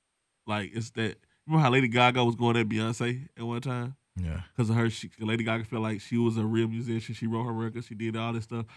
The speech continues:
Speaker 2: Yeah.
Speaker 1: And Beyonce had to kinda, you know what I'm saying, just perform this.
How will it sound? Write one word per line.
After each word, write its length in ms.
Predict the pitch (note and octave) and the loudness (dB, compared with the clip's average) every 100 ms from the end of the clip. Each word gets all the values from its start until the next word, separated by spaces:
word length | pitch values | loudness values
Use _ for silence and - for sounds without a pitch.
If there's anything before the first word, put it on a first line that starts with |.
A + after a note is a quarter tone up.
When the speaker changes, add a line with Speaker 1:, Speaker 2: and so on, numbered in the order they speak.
| - | -2
Speaker 2:
Yeah. 160 | F#2 | 0
Speaker 1:
And 100 | F2+ | 0
Beyonce 540 | G#2+ A2 A2 A#2 G#2+ G#2+ _ _ _ _ _ | 0 0 0 0 -2 -4 _ _ _ _ _
had 100 | B2 A2+ | -4 -4
to 40 | |
kinda, 280 | A2 A2 G#2 - _ | -4 -6 -8 -14 _
you 140 | A#2 | -10
know 80 | G#2 | -8
what 40 | G2+ | -10
I'm 40 | |
saying, 240 | - A2+ G#2 | -8 -8 -8
just 160 | A2 | -12
perform 380 | A2+ A#2 A#2 G#2+ | -16 -12 -10 -10
this. 160 | G2 | -14